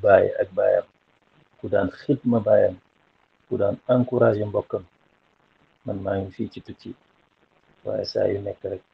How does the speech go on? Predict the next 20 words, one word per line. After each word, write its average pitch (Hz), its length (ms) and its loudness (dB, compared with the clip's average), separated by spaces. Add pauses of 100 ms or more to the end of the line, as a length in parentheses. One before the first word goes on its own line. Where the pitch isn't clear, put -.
(680)
eh, 95 320 -12
mi 98 100 -16
ngi 98 80 -14
may 101 220 -2
encouragé, 107 560 8
di 101 100 -8
may 104 220 -8
gën 107 160 -10
a - 20 -12
wax 104 220 -2
ne 98 80 -20
yoon 107 240 -8
wi 107 120 -12
nii 123 200 2
la. 117 80 -4 (1300)
Eh, 104 680 -4 (1200)
muy 120 140 -6
mbokk 101 260 -2
mu 101 180 -10
baax, 104 300 8